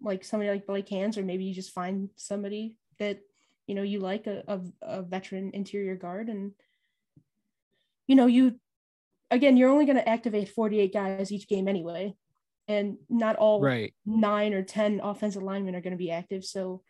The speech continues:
Speaker 1: you know, I think having eight active with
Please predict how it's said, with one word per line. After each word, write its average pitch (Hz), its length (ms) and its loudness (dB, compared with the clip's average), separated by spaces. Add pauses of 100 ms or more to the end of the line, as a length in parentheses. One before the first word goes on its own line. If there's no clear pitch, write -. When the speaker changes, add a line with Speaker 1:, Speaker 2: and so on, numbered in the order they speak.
(500)
Speaker 1:
you 202 80 -4
know, 180 160 -4
I 202 100 0
think 202 320 -4 (240)
having 214 420 0
eight 233 240 0
active 220 460 -2
with 196 260 -4